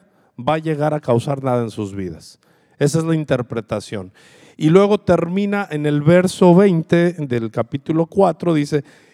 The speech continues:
"Y, y, y los que hablé, que son los del treinta, sesenta y cien, son los que oyen, la reciben, la ponen por obra y entonces da fruto". Pero este es un grupo súper reducido.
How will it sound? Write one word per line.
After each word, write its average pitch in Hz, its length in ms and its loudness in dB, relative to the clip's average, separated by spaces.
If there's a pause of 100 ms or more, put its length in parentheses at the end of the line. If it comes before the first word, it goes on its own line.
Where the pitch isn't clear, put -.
"Y, 151 280 -8
y, 151 300 -8
y 156 200 -12
los 156 320 2
que 147 580 -4
hablé, 185 520 0
que 180 140 -4
son 196 220 -8
los 196 160 -4
del 151 160 -6
treinta, 196 380 -4
sesenta 185 520 -8
y 160 60 -4
cien, 196 400 -4
son 190 260 -6
los 180 180 -4
que 147 140 -2
oyen, 226 500 -2 (800)
la 139 180 0
reciben, 233 880 -2
la 131 200 -2
ponen 180 340 0
por 180 220 2
obra 202 340 2
y 185 80 -2
entonces 147 480 0
da 131 140 -2
fruto". 117 480 -2 (320)
Pero 165 180 4
este 202 180 -2
es 185 120 -6
un 202 100 -2
grupo 190 340 -2
súper 156 380 -2
reducido. 147 720 -4